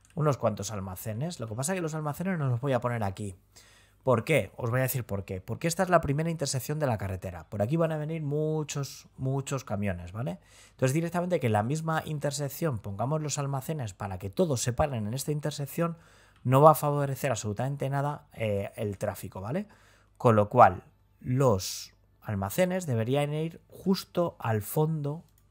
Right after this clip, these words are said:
al final de lo que es la industria, ¿vale? Por ejemplo, hacia esta parte vamos a intentar sacar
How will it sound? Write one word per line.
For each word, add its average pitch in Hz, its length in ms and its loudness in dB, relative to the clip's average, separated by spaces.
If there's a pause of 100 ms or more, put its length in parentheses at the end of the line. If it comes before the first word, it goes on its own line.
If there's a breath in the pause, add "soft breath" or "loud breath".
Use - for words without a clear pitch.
(140)
al - 180 -6
final 139 640 0 (1000)
de 123 100 6
lo 107 120 8
que 113 80 -2
es 120 100 0
la 127 100 6
industria, 98 560 -4
¿vale? 160 280 -2 (180)
Por - 100 -12
ejemplo, 101 600 -4
hacia 110 260 -6
esta 147 280 -2
parte 180 500 -4
vamos 117 280 -4
a 135 40 -4
intentar 127 540 -4 (380 soft breath)
sacar 131 480 2